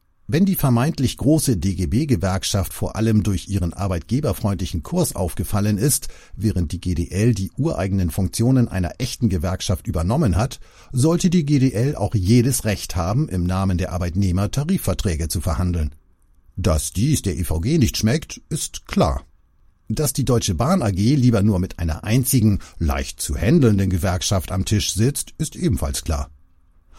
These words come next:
Aber warum die Medien eine derartige Schmutzkampagne gegen die G D L fahren, ist schon erstaunlich. Noch erstaunlicher ist jedoch, dass diese Kampagne Erfolg hat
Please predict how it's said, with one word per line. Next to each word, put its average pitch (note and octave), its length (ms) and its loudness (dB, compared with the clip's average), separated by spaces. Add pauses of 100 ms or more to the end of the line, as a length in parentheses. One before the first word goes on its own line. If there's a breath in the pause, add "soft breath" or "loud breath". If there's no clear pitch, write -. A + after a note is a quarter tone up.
(200 loud breath)
Aber A#2 260 2
warum B2+ 240 4
die G#2+ 100 2
Medien A#2 640 6
eine G2 220 0
derartige F2+ 680 -2
Schmutzkampagne F#2 1160 0
gegen G2 240 2
die G#2 120 0
G G#2+ 160 2
D G2 120 -2
L D3+ 200 0
fahren, A2+ 460 0
ist - 300 -2
schon A2+ 360 2
erstaunlich. F2 840 -2 (540)
Noch F2+ 240 2
erstaunlicher G2 600 2
ist G#2+ 220 -2
jedoch, C3+ 320 2
dass - 200 -2
diese D3 200 2
Kampagne A2 580 0
Erfolg C3+ 600 -2
hat D2 240 -4